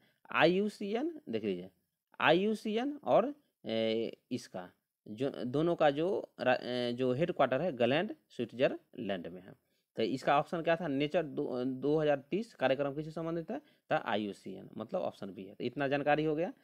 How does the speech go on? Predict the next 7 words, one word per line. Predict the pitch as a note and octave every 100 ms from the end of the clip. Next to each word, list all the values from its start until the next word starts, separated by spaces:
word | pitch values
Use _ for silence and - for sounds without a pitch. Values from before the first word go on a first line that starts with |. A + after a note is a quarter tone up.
| _ _ -
तो | B2
देखिए | D3 C3+
फ्रेंड्स, | G2+ E2+ - _ _ _ _
इतना | - C3 E3
क्वेश्चन | D#3 D#3+ E3+ E3
जो | D#3+
है, | F3